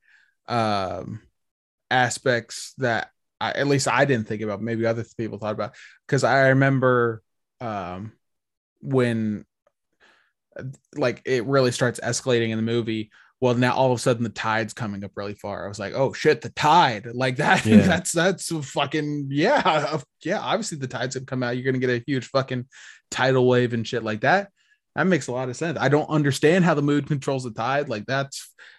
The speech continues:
Speaker 1: makes no goddamn sense to me, but it,
Speaker 2: Yeah,
Speaker 1: it, I,
Speaker 2: <laughs> I mean,
Speaker 1: I know it's a thing.
Speaker 2: <laughs> Yeah.
Speaker 1: So it's like, if the moon's fucked up, the tide's gonna be fucked up too.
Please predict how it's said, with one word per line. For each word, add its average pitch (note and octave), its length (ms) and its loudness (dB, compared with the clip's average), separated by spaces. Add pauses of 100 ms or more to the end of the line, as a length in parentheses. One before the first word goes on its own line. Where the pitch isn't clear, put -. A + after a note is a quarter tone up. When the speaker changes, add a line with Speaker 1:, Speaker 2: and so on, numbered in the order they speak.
(100)
Speaker 1:
makes C#3 280 0
no D3 180 6
goddamn B2 480 0
sense B2+ 300 -2
to B2+ 100 -6
me, D#3 300 0
but B2+ 340 -4
it, G2 100 -8
Speaker 2:
Yeah, F#2 360 -2
Speaker 1:
it, B2+ 280 0
I, C#3 60 4
Speaker 2:
<laughs> - 0 -
I C#3+ 40 4
mean, C#3 160 4
Speaker 1:
I E3 120 6
know D#3+ 300 8
it's E3+ 120 4
a D#3+ 80 6
thing. F#3 540 4 (100)
Speaker 2:
<laughs> - 120 -8
Yeah. C3+ 120 6
Speaker 1:
So D#3 220 6
it's E3 120 4
like, D3+ 200 4
if C#3+ 140 -2
the D#3 80 2
moon's E3 360 -2
fucked C3+ 300 -6
up, C#3 220 -2
the C#3 80 -10
tide's E3 360 -2
gonna C#3+ 180 0
be A#2+ 140 -6
fucked - 320 -8
up A#2+ 220 -2
too. D3+ 420 4